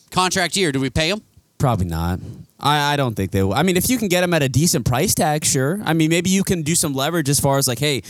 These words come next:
Speaker 2: you were injured one year as well, uh, you had kind of a down year, year three, like, and you were injured most of this year." So, like, maybe you have some sort of leverage to where you can get him at a decent price. Like,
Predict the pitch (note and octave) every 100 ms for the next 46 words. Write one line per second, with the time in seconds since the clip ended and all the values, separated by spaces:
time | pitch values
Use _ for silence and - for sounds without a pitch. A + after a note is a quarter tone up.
0 | - - B2+ D3+ D#3 E3+ E3+ D3 D#3 D3+
1 | D#3 D3 C3+ C#3 C#3+ C#3+ C#3+ - _ -
2 | A2+ A2+ A#2 A#2 C3+ - D3 C#3+ C3+ C#3+
3 | C#3 C#3 C#3 C#3+ D3 C3 - - _ D3
4 | D#3 E3 E3 E3 D#3 D3+ D3 A#2+ D3+ -
5 | - D#3+ B2+ F3 F#3+ F#3 F3 D#3 - E3+
6 | D#3 F3 A#2+ A#2 C3 D#3 D3+ - D3+ C3+
7 | C#3 A#2+ C#3 B2+ C3 B2 G2 B2 D#3+ G3
8 | A3 G#3 B3 - C#3+